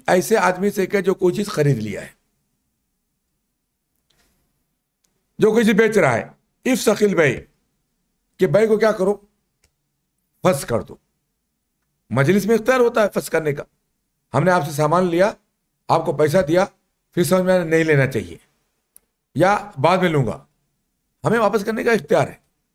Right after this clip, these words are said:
कोई ऐब नहीं। तभी भी हमें वापस करने का क्या इख्तियार, ऑप्शन है। लेकिन यहाँ पे क्या है कि एक आदमी उस आदमी से कह रहे जो कोई चीज़ बेच रहा है, "इफ सकिल भाई,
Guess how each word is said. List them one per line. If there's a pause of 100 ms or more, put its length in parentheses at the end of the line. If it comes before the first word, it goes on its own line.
(260)
कोई
ऐब
नहीं।
तभी
भी (920)
हमें
वापस
करने
का
क्या
इख्तियार, (680)
ऑप्शन
है। (960)
लेकिन
यहाँ
पे
क्या
है (360)
कि
एक
आदमी
उस
आदमी
से
कह
रहे
जो
कोई
चीज़
बेच
रहा
है, (600)
"इफ
सकिल
भाई,